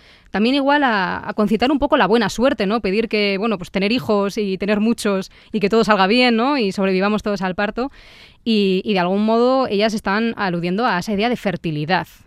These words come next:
a, a un espacio que a ellas les tocaba absolutamente de lleno. Entonces, claro, de interpretar eso como el pecado, el mal, eh, o algo erótico, mm, casi pornográfico, ¿no?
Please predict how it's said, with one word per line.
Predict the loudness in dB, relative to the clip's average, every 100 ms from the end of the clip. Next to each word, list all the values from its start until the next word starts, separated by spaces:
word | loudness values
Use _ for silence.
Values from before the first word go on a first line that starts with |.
| -14
a, | -8 -4 -4 -4 -6
a | -4
un | -4
espacio | -2 -6 -2 -2 -2 -12 -12
que | -4
a |
ellas | 0 0
les | 0
tocaba | 0 2 2 2 2
absolutamente | -2 -4 -2 -2 0 0
de | -2
lleno. | -2 -4 -6 -12 _ -20 -20 _
Entonces, | -2 0 0 -2
claro, | -2 0 2
de | 0
interpretar | -2 -4 -2 0
eso | -2 -2 -4
como | -4 -4 -4 -6 -8 -12
el | -8
pecado, | -2 0 0
el | 0
mal, | 0 0 -2 -6 -8
eh, | -6 -4 -4
o | -2 0
algo | 2 2
erótico, | 2 0 -4 -4 -6 -8 -14 _ -10
mm, | -6 -4 -4
casi | -4 -2
pornográfico, | 0 0 0 -2 -2 -4 -2
¿no? | -4